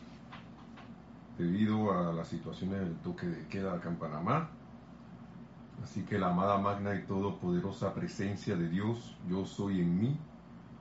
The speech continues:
reconoce, saluda y bendice la amada, magna y todopoderosa presencia de Dios, yo soy en todos y cada uno de ustedes. Y bienvenidos sean a este su espacio,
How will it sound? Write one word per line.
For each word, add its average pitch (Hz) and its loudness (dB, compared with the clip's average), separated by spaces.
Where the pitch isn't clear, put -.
reconoce, 95 4
saluda 98 0
y 98 2
bendice 107 4
la 170 -2
amada, 92 2
magna 110 4
y 92 0
todopoderosa 92 2
presencia 98 0
de 85 4
Dios, 92 2
yo 104 4
soy 107 4
en 92 2
todos 107 2
y 85 0
cada 95 4
uno 104 4
de 123 4
ustedes. 87 -2
Y 90 2
bienvenidos 95 6
sean 90 2
a 90 -2
este 90 -2
su 104 -2
espacio, - 0